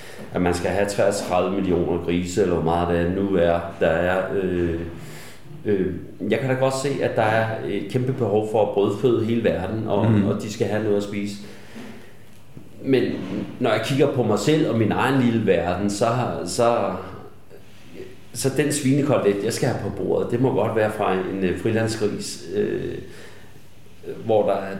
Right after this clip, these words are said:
Speaker 1: er der et, øh, vist snært af dyrevelfærd indover, ikke?
Speaker 2: Mm. Men nu så jeg et opslag på, øh, jeres sociale medier, hvor I har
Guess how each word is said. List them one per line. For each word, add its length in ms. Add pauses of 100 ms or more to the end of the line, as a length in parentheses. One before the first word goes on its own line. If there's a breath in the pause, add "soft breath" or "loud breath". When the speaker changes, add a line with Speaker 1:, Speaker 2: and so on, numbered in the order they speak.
(280)
Speaker 1:
er 160
der 360
et, 220
øh, 200
vist 220
snært 280
af 60 (100)
dyrevelfærd 600
indover, 360
ikke? 340
Speaker 2:
Mm. 300 (960 loud breath)
Men 520 (200)
nu 140
så 220
jeg 100
et 120
opslag 380 (220)
på, 320
øh, 320
jeres 220
sociale 720
medier, 280
hvor 380
I 200
har 380